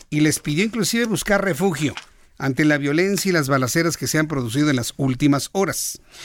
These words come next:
Asimismo, la recomendación se extendió a amigos y familiares, además de monitorear medios locales para estar al tanto de la evolución de la información. Mediante su cuenta de Twitter, el consulado informó que mantiene monitoreo de la situación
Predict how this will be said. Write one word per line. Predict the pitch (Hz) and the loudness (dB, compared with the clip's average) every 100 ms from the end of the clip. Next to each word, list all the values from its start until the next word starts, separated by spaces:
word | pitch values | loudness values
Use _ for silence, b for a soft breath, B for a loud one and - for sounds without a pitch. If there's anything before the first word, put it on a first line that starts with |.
| B B | B B
Asimismo, | 135 143 185 202 214 | -2 2 2 2 0
la | 196 | 0
recomendación | 156 147 139 131 120 180 | 0 2 2 2 0 0
se | 160 | 0
extendió | 165 - 135 143 | -2 0 0 2
a | 160 | 2
amigos | 165 165 151 | 2 0 -2
y | |
familiares, | 127 131 117 147 160 - | -2 -2 0 0 -2 -2
además | 127 120 151 | -2 0 0
de | 156 | 2
monitorear | 139 127 175 151 139 139 139 B B B | 2 2 0 0 0 0 -2 B B B
medios | - 131 175 175 156 | -2 2 2 2 0
locales | 123 160 160 - | 0 -2 -2 -2
para | 131 | -4
estar | 113 160 | -2 -2
al | 147 | -2
tanto | 120 151 147 143 | 0 0 0 -2
de | 160 | 0
la | 156 | 0
evolución | 156 143 120 139 131 | 0 -2 0 0 2
de | |
la | 135 | 0
información. | 120 127 127 127 147 127 - B B B B - | 0 0 2 2 0 -2 -12 B B B B -2
Mediante | 170 185 175 | 2 0 0
su | 165 147 | -4 -2
cuenta | 175 180 156 170 | 0 0 0 0
de | 139 151 139 | 2 2 0
Twitter, | 127 208 214 175 190 262 | 0 0 0 0 0 -2
el | 127 | -8
consulado | 123 131 135 147 156 | -4 -2 0 0 0
informó | 131 135 147 | -2 -2 -2
que | 151 | 0
mantiene | 139 123 151 156 | 0 2 2 2
monitoreo | 143 147 185 226 202 175 165 160 | 2 4 4 2 0 0 0 0
de | 151 | 0
la | 131 | -2
situación | 131 127 113 147 156 | -4 -6 -2 2 0